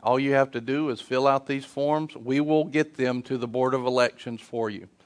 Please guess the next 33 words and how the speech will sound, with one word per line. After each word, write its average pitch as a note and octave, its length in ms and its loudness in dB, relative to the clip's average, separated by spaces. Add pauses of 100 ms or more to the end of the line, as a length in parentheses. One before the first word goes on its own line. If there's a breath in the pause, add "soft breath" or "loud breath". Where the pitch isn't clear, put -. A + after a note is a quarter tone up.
(500 soft breath)
We're B2 120 0
not C#3 280 6
gonna C#3 180 4
be C3+ 220 0
trying C#3+ 400 2
to C#3 80 -2
review C3+ 440 0
them C#3 360 0
or C3 80 2
telling C3+ 400 0
you C3+ 160 -2
which B2+ 300 -4
party C3 320 4
you C3+ 220 0
ought C3 260 2
to C3+ 120 0
choose C3 560 -4
or B2 100 -2
anything C3+ 520 -2
like C#3+ 220 0
that. A#2+ 240 0 (280 loud breath)
All C3+ 220 8
we're D3 160 6
doing D3 340 2
is B2+ 180 -2
we're C3 140 -2
making B2+ 460 -2
this B2 240 -4
available A#2+ 540 -2
to A#2+ 200 -8
you. G2 300 -8 (580 soft breath)
You B2+ 160 0
can, B2 320 -2